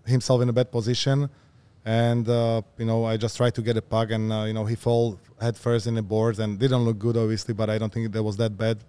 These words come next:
But, uh, I got a five minutes penalty, and I couldn't believe it. Like, at the crucial time, five minutes penalty,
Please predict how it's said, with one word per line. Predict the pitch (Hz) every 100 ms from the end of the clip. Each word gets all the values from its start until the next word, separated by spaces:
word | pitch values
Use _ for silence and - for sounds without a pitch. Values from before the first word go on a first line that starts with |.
| - _ _
But, | 110 101 -
uh, | 110 104 104
I | 107
got | 107
a | 101
five | 113 110
minutes | 107 98
penalty, | 120 113 107 110 101
and | 101 - - _ -
I | 120
couldn't | 160 131
believe | 117 110 110 107
it. |
Like, | 98 98
at | 90 98
the | 110
crucial | - 147 - 127
time, | - 117 117 113
five | 98 - 120
minutes | 120 117 -
penalty, | 113 113 107 - 110